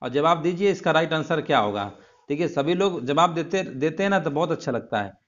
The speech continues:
लेकिन जवाब कुछ ही लोग देते हैं, बाकी लोग नहीं देते हैं, कोई बात नहीं, लेकिन जवाब सभी लोग दिया करिए।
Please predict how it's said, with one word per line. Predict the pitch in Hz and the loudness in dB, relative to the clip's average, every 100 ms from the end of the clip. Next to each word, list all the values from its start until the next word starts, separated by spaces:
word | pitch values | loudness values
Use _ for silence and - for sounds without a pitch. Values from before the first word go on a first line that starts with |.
| _ - | _ -10
लेकिन | 139 | -4
जवाब | 139 156 175 | 0 2 0
कुछ | 165 - | -2 -4
ही | 185 | -2
लोग | 185 | -2
देते | 175 - | -4 -4
हैं, | 175 | -2
बाकी | 135 - | 0 0
लोग | 147 147 | 0 0
नहीं | 147 156 | -2 0
देते | 156 - | -2 -2
हैं, | 143 202 | -6 -4
कोई | - 151 | 0 2
बात | 147 147 | 2 0
नहीं, | 190 | -2
लेकिन | 190 | -2
जवाब | 143 156 160 | 0 0 0
सभी | 147 143 | 0 0
लोग | 127 | 0
दिया | 117 | -2
करिए। | 104 104 98 | -2 -4 -6